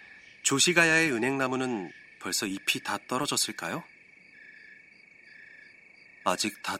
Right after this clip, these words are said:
떨어지지는 않았겠죠." 선생님은 그렇게 대답하면서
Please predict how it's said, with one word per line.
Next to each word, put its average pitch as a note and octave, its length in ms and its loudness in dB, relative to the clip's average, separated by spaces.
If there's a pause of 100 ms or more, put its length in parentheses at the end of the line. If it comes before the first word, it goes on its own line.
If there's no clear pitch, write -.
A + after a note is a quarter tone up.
떨어지지는 F#2+ 680 -4
않았겠죠." E2+ 680 -8 (3250)
선생님은 G#2+ 580 -2
그렇게 - 340 -4
대답하면서 E2+ 760 -6